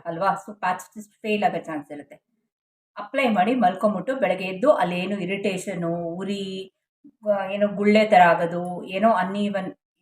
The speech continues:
ಬೇರೆ ಥರ ಆದ್ರೆ ನಿಮ್ಗೆ ಆಗಲ್ಲ. ಅಕಸ್ಮಾತ್ ಏನೂ ಆಗಿಲ್ಲ ಅಂದ್ರೆ ನಲಪ ಮರಾಡಿ ಆಗತ್ತೆ ನಿಮ್ಗೆ, ಆಯ್ತಾ? ಈ ಪಾಯಿಂಟ್ ಕ್ಲಿಯರ್ ಮಾಡಿದ್ದೀನಿ. ನೆಕ್ಸ್ಟ್, ನಲಪ ಮರಾಡಿ ಹಾಕೊಳ್ಳುವಾಗ ದಾ-, ದಯವಿಟ್ಟು ಜಾಸ್ತಿ ಬಿಸಿಲಿಗೆ ಹೋಗ್ಬೇಡಿ.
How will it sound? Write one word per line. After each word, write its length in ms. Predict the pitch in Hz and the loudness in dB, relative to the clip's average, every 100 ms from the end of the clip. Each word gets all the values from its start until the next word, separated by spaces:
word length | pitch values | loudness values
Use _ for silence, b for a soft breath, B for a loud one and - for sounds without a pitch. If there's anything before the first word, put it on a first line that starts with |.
| _ | _
ಬೇರೆ 260 | 185 208 185 | -4 -2 0
ಥರ 160 | 233 180 | 0 2
ಆದ್ರೆ 680 | 170 156 180 311 - _ _ | 4 2 2 0 0 _ _
ನಿಮ್ಗೆ 200 | 196 180 | -14 0
ಆಗಲ್ಲ. 380 | 156 160 156 143 - _ _ _ _ _ _ | 2 2 2 -2 -6 _ _ _ _ _ _
ಅಕಸ್ಮಾತ್ 540 | 190 233 220 226 208 | 2 6 6 6 2
ಏನೂ 260 | 190 190 262 | 0 -2 2
ಆಗಿಲ್ಲ 320 | 220 185 190 | 4 2 2
ಅಂದ್ರೆ 240 | 160 226 285 | 0 0 -2
ನಲಪ 300 | 175 175 202 | -2 -2 -2
ಮರಾಡಿ 460 | 175 156 151 214 | -4 -4 -4 -4
ಆಗತ್ತೆ 420 | - 175 160 147 147 | -4 -2 -2 -4 -10
ನಿಮ್ಗೆ, 260 | 147 143 _ _ _ _ _ _ _ _ | -12 -14 _ _ _ _ _ _ _ _
ಆಯ್ತಾ? 480 | 175 262 254 - _ | -12 -6 -6 -8 _
ಈ 100 | 214 | -14
ಪಾಯಿಂಟ್ 320 | 208 208 214 - | -6 -2 -2 -2
ಕ್ಲಿಯರ್ 280 | 185 170 | -4 -4
ಮಾಡಿದ್ದೀನಿ. 420 | 160 143 - 143 _ _ _ _ _ _ | -4 -6 -10 -16 _ _ _ _ _ _
ನೆಕ್ಸ್ಟ್, 380 | 214 233 - - 208 _ 180 | 0 0 0 -12 -16 _ -10
ನಲಪ 300 | 190 240 294 | 2 4 4
ಮರಾಡಿ 480 | 254 202 170 202 294 | 4 4 4 2 -4
ಹಾಕೊಳ್ಳುವಾಗ 720 | - 165 175 - 175 170 170 247 | -4 -4 -4 -4 -2 0 0 0
ದಾ-, 420 | 185 175 170 - | 0 0 -2 -6
ದಯವಿಟ್ಟು 380 | 185 190 208 208 | -10 -8 -8 -6
ಜಾಸ್ತಿ 340 | 233 170 170 254 | -2 -2 -2 -8
ಬಿಸಿಲಿಗೆ 460 | 208 202 233 214 | -8 -8 -8 -8
ಹೋಗ್ಬೇಡಿ. 460 | 185 160 - - | -10 -10 -10 -12